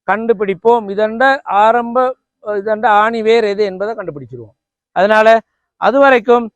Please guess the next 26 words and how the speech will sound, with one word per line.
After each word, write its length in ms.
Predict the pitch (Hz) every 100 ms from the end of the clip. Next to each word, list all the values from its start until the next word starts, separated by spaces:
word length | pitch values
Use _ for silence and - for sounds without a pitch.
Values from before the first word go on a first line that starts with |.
| _ -
நீங்க 240 | 202 214
பாதுகாப்பாக 800 | 180 220 285 285 254 226 196 190
இருங்க. 460 | 175 170 233 254 _ _ _ _ -
அஹ், 180 | 185 180
நாங்க 260 | 208 247 240
சொன்ன 560 | 233 247 269 277 285 _
இந்த 200 | 208 214
பாதுகாப்பு 680 | 208 220 240 254 247 247 220
கட்டளைகளை 680 | 220 233 233 226 240 240
நீங்க 340 | 233 214 202 202
கடைபிடிக்கணும். 680 | 233 220 208 180 202 254 254 _ _ _ _
இரவு 460 | 170 208 247 254 226
ஒன்பது 300 | 226 247 247
மணிக்கு 280 | 247 240 220
பிறகு 580 | 233 226 247 254 247 -
ஆண்கள் 600 | 175 208 233 233 240 294 -
பெண்கள் 320 | 214 233 233
வீட்டுல 220 | 226 214
இருந்து 180 | 233 220
வெளியே 240 | 208 208
நடமாடக்கூடாது. 920 | 190 190 214 208 190 165 160 160 220 254 _ _ _ _
பாதுகாப்பாக 640 | 208 262 262 247 226 202
இருங்க. 400 | 175 165 180 185 - _ _ _
இன்றும் 560 | - 226 277 285 277 285 -
தொடர்ந்தும் 420 | 226 254 254 262
போலீஸ் 360 | 233 240 240